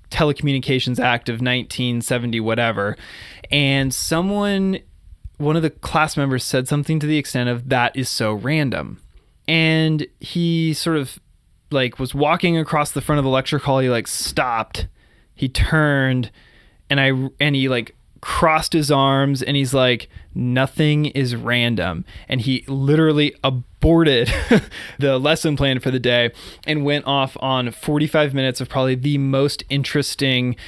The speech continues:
and most impactful lesson that I ever got in college, definitely in that class, but also in college. He went on to basically say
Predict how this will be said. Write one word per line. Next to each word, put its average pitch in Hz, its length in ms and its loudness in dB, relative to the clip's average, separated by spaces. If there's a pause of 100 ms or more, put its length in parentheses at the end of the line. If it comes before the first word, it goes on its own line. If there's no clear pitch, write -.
(220)
and 131 220 0
most 131 220 0
impactful 123 880 -2
lesson 127 400 -2
that 113 180 0
I 117 220 0
ever 117 260 -2
got 107 380 0
in 110 160 -6
college, 110 380 -4
definitely 147 400 2
in 123 80 0
that 123 180 -2
class, 113 260 -2
but 120 140 -2
also 113 300 -2
in 107 80 -4
college. - 440 -4 (380)
He 170 260 0
went 175 260 0
on 208 120 2
to 180 120 -2
basically 160 540 0
say 104 520 -2